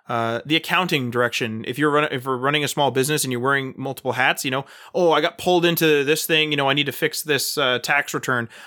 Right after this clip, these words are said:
Oh, I got pulled into this thing. I need to fix, like, I need to upload my receipts."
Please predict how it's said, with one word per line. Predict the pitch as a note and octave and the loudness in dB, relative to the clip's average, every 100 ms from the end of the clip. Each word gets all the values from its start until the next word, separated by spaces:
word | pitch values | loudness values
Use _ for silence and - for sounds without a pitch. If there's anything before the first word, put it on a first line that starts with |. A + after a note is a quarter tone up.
| - | -2
Oh, | E3+ E3 | 2 4
I | D#3+ | 2
got | E3 | 0
pulled | - E3+ E3 | 0 2 2
into | C#3+ | 0
this | D3 D#3+ | 0 0
thing. | F#3+ F3 | 2 2
I | D#3+ | 2
need | D3+ | 0
to | C#3+ | -2
fix, | E3 D3+ - - | -2 -2 -4 -2
like, | C#3 | 0
I | C#3 | 2
need | D3+ | 2
to | C#3+ C#3 | 2 2
upload | D3 - D3+ | 0 0 -2
my | C#3 | 0
receipts." | B2+ - D#3+ | 0 -2 -6